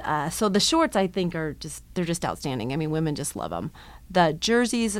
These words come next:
you know, same thing. They're a little bit wider, um, a little bit flared at the hip, um, you know, area, um,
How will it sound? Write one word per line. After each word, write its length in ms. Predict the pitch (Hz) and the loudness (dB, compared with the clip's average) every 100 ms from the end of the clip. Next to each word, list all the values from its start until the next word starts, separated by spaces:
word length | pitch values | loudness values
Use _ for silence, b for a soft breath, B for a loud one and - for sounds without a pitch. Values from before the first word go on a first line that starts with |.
| 208 | 0
you 80 | 214 | 2
know, 100 | 180 | 2
same 280 | 175 196 190 | 2 2 2
thing. 220 | 180 185 | 2 2
They're 100 | 170 | 2
a 60 | |
little 200 | 170 180 | 2 2
bit 220 | 185 196 175 | 2 0 0
wider, 640 | 175 180 180 180 180 170 | -2 0 2 2 2 0
um, 520 | 175 175 165 165 165 - | -2 0 0 -2 -4 -4
a 20 | |
little 120 | 190 190 | -2 0
bit 160 | 185 | -2
flared 480 | - 190 180 180 175 | -4 0 4 4 4
at 120 | 175 | 2
the 100 | 175 | -2
hip, 300 | 170 175 165 - - - - | -2 -2 -4 -8 -20 -20 -8
um, 340 | 156 147 180 - - - | -6 -6 -8 -12 -14 -6
you 100 | 165 | -4
know, 240 | 113 165 - | -4 -8 -4
area, 500 | 175 165 165 160 165 B B B B - - | -2 0 0 0 -2 B B B B -12 -6
um, 440 | 165 151 151 | -4 -4 -8